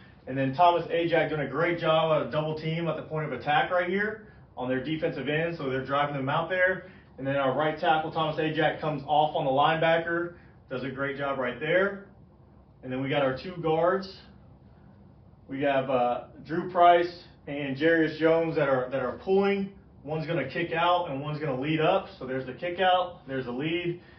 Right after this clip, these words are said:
And again, when you got seven to block seven, you should have a pretty good running play. Good job by Elijah, kind of falling forward right here, putting his shoulder down, getting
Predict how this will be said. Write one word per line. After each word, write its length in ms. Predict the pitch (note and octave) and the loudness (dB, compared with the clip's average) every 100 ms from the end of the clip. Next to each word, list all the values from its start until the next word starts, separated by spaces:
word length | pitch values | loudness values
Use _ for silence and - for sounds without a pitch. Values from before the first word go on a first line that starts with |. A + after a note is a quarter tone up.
| - - | -20 -8
And 80 | C3+ | -2
again, 200 | D#3 D3+ | 2 2
when 100 | D#3 | 2
you 80 | |
got 260 | D#3+ D#3 - | 4 2 2
seven 300 | E3+ E3+ D#3+ | 2 2 2
to 80 | D#3 | 2
block 340 | D3 D3 - | 4 4 4
seven, 480 | F3 F3 F#3 F#3 F3 | 2 2 2 -2 -8
you 120 | D3 | -12
should 180 | C3 C#3+ | -8 -4
have 160 | D3 C3 | -4 -4
a 20 | |
pretty 220 | C#3 C#3 | -6 -6
good 140 | B2+ A#2+ | -4 -6
running 240 | A#2+ A2+ | -6 -8
play. 200 | A2+ B2 C3+ - - - - - - - - - - - - - - - - - - | -12 -14 -16 -20 -20 -20 -20 -20 -20 -20 -20 -20 -20 -20 -20 -20 -20 -20 -20 -20 -16
Good 100 | A#2+ | -8
job 200 | B2 C3 | -4 -2
by 80 | C3 | -2
Elijah, 400 | B2+ C3 B2+ C3 | 0 0 -2 -4
kind 160 | C#3 B2+ | -4 -4
of 140 | B2+ - - | -6 -12 -10
falling 320 | D3 C#3+ C#3+ C3+ | -2 0 0 -4
forward 500 | C#3 C#3 C#3 C3+ - - - - - - - - | -4 -4 -4 -6 -10 -20 -20 -20 -20 -20 -20 -6
right 200 | C#3 C3+ | -2 0
here, 520 | C#3+ C#3+ C#3+ C#3 - - - - - - - - | -2 -2 -2 -6 -12 -20 -20 -20 -20 -20 -20 -8
putting 160 | D#3 D3 | -4 -4
his 100 | D3 | -2
shoulder 240 | D3+ D3 | 0 2
down, 360 | C#3+ C#3+ C#3+ C3 | 2 2 2 0
getting 400 | D3 D3 C3+ | -2 -2 -6